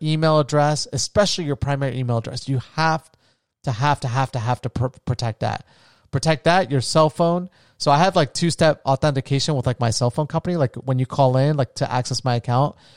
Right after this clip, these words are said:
you need to know a password and a number, um, to be able to access my, to make any changes to my, my cell phone account. And so, so your cell phone, your, your,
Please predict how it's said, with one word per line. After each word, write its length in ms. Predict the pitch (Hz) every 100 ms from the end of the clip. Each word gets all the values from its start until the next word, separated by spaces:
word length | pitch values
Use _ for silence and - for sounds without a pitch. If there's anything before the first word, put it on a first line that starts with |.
| _ _
you 100 | 143
need 120 | 151
to 120 | 156 147
know 280 | 143 139 -
a 100 | 135
password 680 | 139 165 - 180 180 180 160 _ _ _ _ -
and 160 | 160
a 60 | 170
number, 580 | 156 147 127 113 110 107 _ _ _ _ _ 143
um, 580 | 143 131 120 113 107 - -
to 100 | 131
be 80 |
able 160 | 147 135
to 80 | -
access 340 | 127 139 117
my, 300 | 123 120 117 - _ -
to 100 | 135
make 220 | 131 147
any 120 | 139
changes 340 | - 139 120
to 100 | -
my, 300 | 120 113 117 -
my 280 | 127 120 110
cell 300 | - - 123
phone 200 | 127 107
account. 400 | - 110 - - _
And 400 | - 139 127 120
so, 500 | - 131 117 113 110 - _ _ _ -
so 120 | 170
your 200 | 143 127
cell 260 | - 208
phone, 260 | 208 220 208
your, 180 | 156 131 -
your, 140 | 151